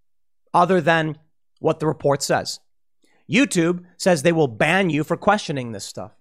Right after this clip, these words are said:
Well, go talk to your doctor. Don't take your advice from me. How about that? I can only show you the Financial Times. A very prominent and prestigious paper has reported this. And many people have pointed out, well, it may not stop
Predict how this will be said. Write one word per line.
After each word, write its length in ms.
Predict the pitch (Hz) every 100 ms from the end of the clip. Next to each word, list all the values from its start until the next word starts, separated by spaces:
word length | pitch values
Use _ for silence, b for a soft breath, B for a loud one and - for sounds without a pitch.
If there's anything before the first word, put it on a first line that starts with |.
| _ _ _ _ _ _ _ _ -
Well, 160 | - 104
go 120 | -
talk 240 | 170 160
to 60 | 156
your 100 | 147
doctor. 420 | 139 123 - - -
Don't 140 | 123 131
take 200 | 139 143
your 80 | 131
advice 280 | 123 123
from 160 | - 131
me. 200 | 113 - b b
How 200 | 135 147
about 320 | 131 117 -
that? 340 | 110 92 - b b b
I 100 | 147
can 140 | 170
only 240 | 170 175 160
show 180 | -
you 140 | 175 170
the 80 | 135
Financial 340 | 170 170 170
Times. 500 | - 156 180 233 - b b -
A 300 | 147 147 139
very 320 | 113 165 202
prominent 640 | - - - 165 180 220 175
and 120 | 135
prestigious 560 | 156 - - 180 175
paper 460 | - - 143 - 202
has 220 | 160 110
reported 480 | 160 - 104 104 120
this. 260 | 240 - - b b b b b b -
And 80 |
many 100 | 269 339
people 220 | 302 277
have 160 | 254
pointed 320 | - 240 226 214
out, 160 | 208
well, 160 | - 202
it 160 | 226
may 160 | 220 302
not 160 | 330 277
stop 500 | - - 220 208